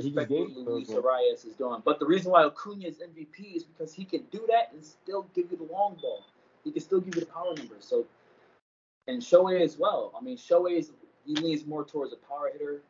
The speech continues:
Speaker 2: than a contact hitter, but both of those guys just all around just
Speaker 1: Yeah.
Speaker 2: the best
Speaker 1: They'll take it.
Speaker 2: players in
Speaker 1: I got
Speaker 2: the league.
Speaker 1: Acuna and Shohei.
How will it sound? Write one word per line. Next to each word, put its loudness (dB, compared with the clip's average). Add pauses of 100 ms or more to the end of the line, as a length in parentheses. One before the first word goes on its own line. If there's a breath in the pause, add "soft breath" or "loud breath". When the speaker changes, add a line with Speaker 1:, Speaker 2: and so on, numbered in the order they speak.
(100)
Speaker 2:
than -6
a -10
contact -16
hitter, -12
but -4 (880)
both 6
of -4
those -4
guys -4
just -20 (140)
all -4
around -14 (220)
just -20
Speaker 1:
Yeah. 8 (120)
Speaker 2:
the -4
best 2
Speaker 1:
They'll 6
take 2
it. 0
Speaker 2:
players -20 (260)
in 0
Speaker 1:
I 2
got 2
Speaker 2:
the 0
league. -6
Speaker 1:
Acuna 2
and 0
Shohei. -2